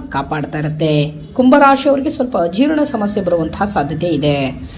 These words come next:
ಮೀನರಾಶಿಯವರು ಆದಷ್ಟು ಸ್ವಲ್ಪ ಸಿಟ್ಟನ್ನ ಬಿಟ್ಟುಬಿಡಿ, ನಿಮಗೆಲ್ಲವೂ ಕೂಡ ಶುಭವಾಗುತ್ತೆ. ಇಷ್ಟು ಈ ವಾರದ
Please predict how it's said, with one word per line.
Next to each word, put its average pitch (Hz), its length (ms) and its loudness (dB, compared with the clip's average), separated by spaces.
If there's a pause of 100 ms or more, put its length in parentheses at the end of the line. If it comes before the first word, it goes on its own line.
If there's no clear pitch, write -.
(200)
ಮೀನರಾಶಿಯವರು 202 760 2
ಆದಷ್ಟು 254 480 -2
ಸ್ವಲ್ಪ 254 240 0
ಸಿಟ್ಟನ್ನ 262 480 0
ಬಿಟ್ಟುಬಿಡಿ, 190 580 0 (260)
ನಿಮಗೆಲ್ಲವೂ 196 560 2
ಕೂಡ 175 200 0 (260)
ಶುಭವಾಗುತ್ತೆ. 156 760 0
ಇಷ್ಟು 262 680 2 (280)
ಈ 202 100 4
ವಾರದ 170 360 4